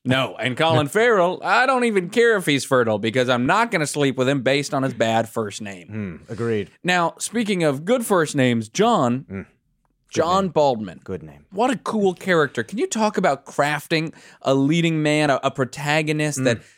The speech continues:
Speaker 1: captures the heart of a nation?
Speaker 2: Yes. Well,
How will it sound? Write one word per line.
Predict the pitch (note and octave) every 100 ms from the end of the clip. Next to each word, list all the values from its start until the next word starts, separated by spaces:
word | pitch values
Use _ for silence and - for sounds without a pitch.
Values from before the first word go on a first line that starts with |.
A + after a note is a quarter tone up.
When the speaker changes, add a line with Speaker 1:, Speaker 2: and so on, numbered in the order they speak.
| -
Speaker 1:
captures | - F3+ - E3+ D3+
the | G#2+
heart | - A#2
of | A#2
a | G2+
nation? | G2 G2 - G2 G2
Speaker 2:
Yes. | B2 C3 A#2+ - D3
Well, | F3 F3+ D3+